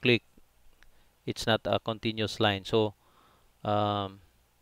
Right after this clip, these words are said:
all you need to do, because, uh, when you click this one, okay, it appears that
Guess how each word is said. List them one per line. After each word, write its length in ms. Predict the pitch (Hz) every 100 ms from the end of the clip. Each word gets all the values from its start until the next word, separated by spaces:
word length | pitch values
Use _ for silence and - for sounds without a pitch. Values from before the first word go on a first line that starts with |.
| _ _ _ _ _ - _ -
all 140 | 123 131
you 100 | 135
need 180 | 127
to 80 | 135
do, 340 | 117 101 110 127 _ _ _ _ _
because, 680 | 107 - 104 104 - - - _ _ _ _ _ _ 110
uh, 200 | 104 104
when 140 | 117
you 80 | 117
click 220 | - 110
this 160 | 113 107
one, 280 | 98 98 120 -
okay, 400 | - - 110 135 180
it 160 | 117 110 _ - 104
appears 500 | - 127 123 120 -
that 200 | 107